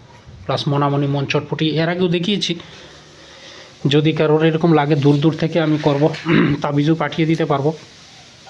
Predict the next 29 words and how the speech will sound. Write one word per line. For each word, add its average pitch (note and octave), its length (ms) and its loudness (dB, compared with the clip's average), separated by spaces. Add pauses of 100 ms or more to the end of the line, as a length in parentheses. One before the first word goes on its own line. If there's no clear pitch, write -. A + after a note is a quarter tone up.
(280)
এবং C#3 260 2
আমার C#3 200 2 (200)
অনেক D#3 200 2 (100)
চালানি D#3+ 320 2
আছে, D3 180 0
নরসিংহ D3 440 2
চালান D3 260 -2
আছে, D3 200 -2 (680)
যে D3+ 200 2
কোনো E3+ 200 4
তাবিজ D#3 340 0
করে D#3 180 2
নিয়ে D#3 200 2
করেন। D#3 220 0
এই D3 140 0
যে D3 120 -2
হার C#3 240 -2
আছে, D3 220 -2 (120)
এই C3+ 100 -4
হারগুলি C#3+ 440 -2
দিয়ে D3+ 160 0
জাগ্রতি C#3+ 420 -2
করতে C3+ 340 -4
হয়। A2+ 220 -4 (460)
এই C#3+ 80 -2
যে D3+ 80 0
আমি D3+ 220 2 (360)
জারজের D3+ 380 0
হার, D3 200 -2